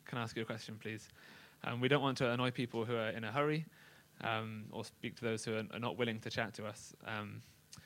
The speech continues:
we want to find people who have the time to listen. So we'll always start with, "Can I ask you a question?" And if they say no, you know, it's just, "God bless you, have a great day, bye-bye." <laughs>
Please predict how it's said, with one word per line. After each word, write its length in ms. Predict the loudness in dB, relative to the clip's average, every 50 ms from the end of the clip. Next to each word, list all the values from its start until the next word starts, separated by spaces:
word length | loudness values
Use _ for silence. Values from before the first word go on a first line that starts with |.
| -16 -18 -18 -18 -14 -6
we 80 | -2 0
want 180 | 0 0 0 0
to 120 | -2 -2
find 240 | -2 0 -2 -2 -2
people 180 | -4 -6 -6 -4
who 60 | -4
have 80 | -4 -4
the 60 | -6
time 260 | -6 -4 -4 -4 -4
to 80 | -4 -6
listen. 300 | -6 -6 -6 -10 -10 -8
So 100 | -6 -4
we'll 100 | -2 0
always 180 | 0 0 0
start 220 | -2 -4 -4 -2 -4
with, 160 | -6 -6 -8
"Can 120 | -8 -8
I 60 | -8
ask 140 | -8 -8 -10
you 60 | -12
a 40 | -12
question?" 320 | -10 -12 -12 -10 -12 -10 -8
And 100 | -8 -6
if 80 | -6
they 80 | -6 -4
say 160 | -4 -2 -4
no, 240 | -2 -2 -4 -4 -4
you 100 | -6 -8
know, 120 | -10 -10 -12
it's 160 | -14 -16 -18
just, 140 | -12 -8 -8 -8 -8 -10 -14 -20 -16 -14 -14 -6 -4
"God 140 | -4 -2
bless 200 | -2 -4 -6 -6
you, 80 | -10 -12
have 120 | -10 -10
a 40 | -8
great 200 | -6 -6 -6 -4
day, 280 | -4 -4 -2 -2 -4 -6 -8 -14 -20 -20 -20 -20 -10 -8
bye-bye." 260 | -6 -6 -6 -8 -8 -10 -10 -8 -8 -6 -4
<laughs> 120 | -4 -4